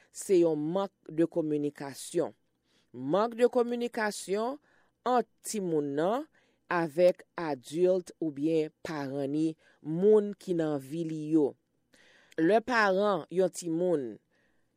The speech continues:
pa reyisi pou etabli yon,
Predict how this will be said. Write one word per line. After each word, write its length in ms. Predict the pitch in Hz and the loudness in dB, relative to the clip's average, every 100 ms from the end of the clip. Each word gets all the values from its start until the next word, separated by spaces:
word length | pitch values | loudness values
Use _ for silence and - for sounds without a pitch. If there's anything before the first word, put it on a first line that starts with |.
| _ _ - | _ _ -2
pa 140 | 247 247 | 2 4
reyisi 720 | 233 226 202 - - 214 127 _ _ | 2 0 -4 -8 -10 -8 -10 _ _
pou 160 | 196 202 - | -6 -6 2
etabli 840 | 196 - 175 151 143 156 165 156 | 0 2 -2 -2 -2 -4 -2 -4
yon, 640 | - 160 170 160 151 143 | -6 -2 0 0 0 -2